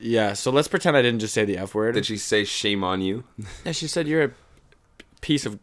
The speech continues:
Speaker 1: garbage."
Speaker 2: <laughs> She was
Speaker 1: Um,
Speaker 2: like,
Speaker 1: I'm gonna
Speaker 2: um,
Speaker 1: try to go the whole podcast with only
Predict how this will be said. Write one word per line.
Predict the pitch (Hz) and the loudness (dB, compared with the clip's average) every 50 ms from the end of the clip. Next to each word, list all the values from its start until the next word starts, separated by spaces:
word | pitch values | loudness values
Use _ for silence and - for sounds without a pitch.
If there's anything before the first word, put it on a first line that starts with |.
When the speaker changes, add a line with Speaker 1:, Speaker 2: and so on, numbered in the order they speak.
| _ _ - | _ _ 2
Speaker 1:
garbage." | - 120 117 117 110 101 98 87 92 - - 156 143 - 123 95 - - - - - | 4 6 6 6 4 2 -2 -4 -4 -2 2 2 2 2 0 -4 -4 -4 -6 -6 -6
Speaker 2:
<laughs> | - - - - - - - - | -6 -10 -10 -10 -12 -14 -16 -12
She | - - 127 123 | -4 0 2 2
was | 120 120 117 | 2 4 4
Speaker 1:
Um, | 120 | 4
Speaker 2:
like, | 120 120 117 110 107 101 - - _ - | 6 6 6 6 4 2 -2 -6 _ 0
Speaker 1:
I'm | - 113 127 | 2 4 4
gonna | 143 151 | 4 4
Speaker 2:
um, | 147 | 4
Speaker 1:
try | - 156 | 6 6
to | 139 135 | 6 6
go | 120 127 127 | 8 8 6
the | 127 | 6
whole | 113 120 113 | 6 4 2
podcast | - - 110 107 104 - - 98 98 98 98 - - - - - _ _ _ _ _ - - - - - | 4 6 6 6 6 4 2 2 2 2 0 -2 -6 -14 -20 -20 _ _ _ _ _ -20 -20 -20 -18 -8
with | - 104 104 104 104 | -2 0 0 2 2
only | 101 104 104 104 104 104 101 98 95 92 85 | 2 0 2 2 2 2 2 0 0 -2 -6